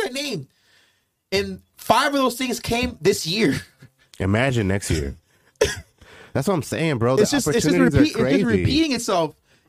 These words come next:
Speaker 1: And you can get lost in hype and chasing the next hundred thousand X and getting rugged. Or you just,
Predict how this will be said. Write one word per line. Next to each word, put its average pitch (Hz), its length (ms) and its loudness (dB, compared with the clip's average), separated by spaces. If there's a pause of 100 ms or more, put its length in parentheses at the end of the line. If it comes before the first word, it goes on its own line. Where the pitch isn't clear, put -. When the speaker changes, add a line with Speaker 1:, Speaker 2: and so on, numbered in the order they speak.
(100)
Speaker 1:
And 202 400 -2 (320)
you 170 120 0
can 269 120 -2
get 254 160 0
lost 214 300 0
in 226 80 -6
hype 214 320 -6
and 165 100 -2
chasing 208 300 -2
the 170 80 -4
next 160 300 -8
hundred 190 260 0
thousand 180 300 0
X 196 180 -2
and 165 80 -6
getting 160 200 -2
rugged. 175 320 2 (400)
Or 220 260 4
you 196 80 0
just, 165 260 -8